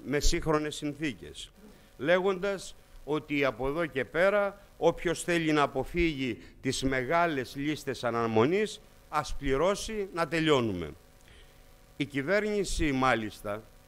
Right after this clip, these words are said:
τις τελευταίες μέρες διαρρέει ότι το συγκεκριμένο άρθρο Λεμιτόμος για τη λαϊκή υγεία θα κατατεθεί με το απαραίτητο μακιγιάζ προκειμένου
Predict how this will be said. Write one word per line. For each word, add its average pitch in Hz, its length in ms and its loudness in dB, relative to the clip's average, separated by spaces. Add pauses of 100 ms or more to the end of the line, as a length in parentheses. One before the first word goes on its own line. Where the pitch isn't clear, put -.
(1040)
τις 131 160 -8
τελευταίες 151 640 0
μέρες 139 680 2
διαρρέει 117 920 2 (560)
ότι 135 260 -2
το 135 100 -4
συγκεκριμένο 143 920 2
άρθρο 156 420 4
Λεμιτόμος 127 760 0
για 113 160 -2
τη 107 120 -10
λαϊκή 104 400 -2
υγεία 117 680 -2 (480)
θα 131 500 6 (100)
κατατεθεί 139 920 4 (300)
με 147 160 2
το 147 200 2
απαραίτητο 143 800 2
μακιγιάζ 120 760 0 (520)
προκειμένου 165 960 2